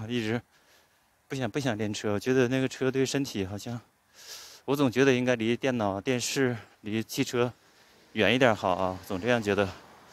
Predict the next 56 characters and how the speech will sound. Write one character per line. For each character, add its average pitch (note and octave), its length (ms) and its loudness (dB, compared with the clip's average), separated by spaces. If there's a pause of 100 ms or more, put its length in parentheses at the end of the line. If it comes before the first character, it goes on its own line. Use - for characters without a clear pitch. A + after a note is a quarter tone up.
(1400)
啊， F#3+ 440 10
我 D#3+ 80 6
的 D#3 320 8
小 C#3 160 2
黄 C#3 200 4
没 D#3 120 4
有 C#3+ 140 6
了。 C3 280 6 (640)
我 B2 80 -10
的 B2 160 -4
小 A#2+ 160 -2
黄 A#2+ 220 -4
没 B2+ 100 0
有 F#2 160 2
了， G#2 240 -8 (840)
但 D3+ 140 0
是 D#3+ 80 6
我 D3 60 8
能 B2+ 120 6
认 E3+ 160 6
识 B2+ 80 0
他， A2+ 300 2
因 C#3 140 0
为 D3 200 4
在 D3+ 160 2
旧 D3+ 120 -4
金 D3 120 0
山， C#3+ 300 2 (720)
我 A2 80 -4
还 C#3 100 6
从 C#3 160 0
来 D3 80 4
没 D3+ 120 6
有 C3 80 6
见 C#3 180 0
到 C3 140 4
跟 C#3 120 -2
我 C3 80 2
的 A2+ 140 0
自 C#3 100 -4
行 C3 140 0
车 C3 580 0
一 C3+ 120 0
模 C3 120 2
一 A#2+ 100 2
样 C#3+ 220 4
的。 G2+ 300 2 (1400)
嗯， A2 300 -4
除 C3 160 -2
非 D3 100 6
他 D3 100 2
把 C3+ 140 4
它 B2+ 80 4
拆 D#3+ 220 2
解 C#3 180 6
了， F#2+ 380 0